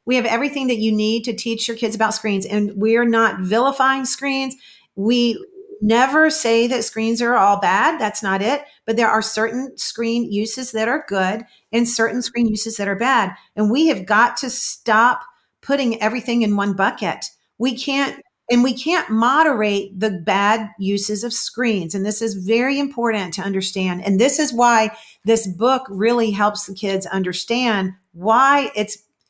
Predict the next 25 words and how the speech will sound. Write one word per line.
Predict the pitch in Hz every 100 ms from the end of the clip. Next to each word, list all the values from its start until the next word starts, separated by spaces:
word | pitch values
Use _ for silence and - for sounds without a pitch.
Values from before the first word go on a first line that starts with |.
| _ _ -
not | 214 233
healthy | 208 254 330 339
for | - 190
them. | 175 160 160 - -
And | 214 226
we | 247
take | 269 247
a, | 233 208 190 -
a | 208 196
very | 240 262 269 214
big | 233 233
scientific | 185 220 226 220 - 262 240
approach | 208 160 - 180 226 -
on | 240 240
it. | 247 240 - - -
So | - 233 220 214 - - - _ _
they're | 196 359
gonna | 466 330
learn | 247 254
things | 262 247
in | 233 226
here | 214 214 214 202 - _
that | 240
are | 233
really | 294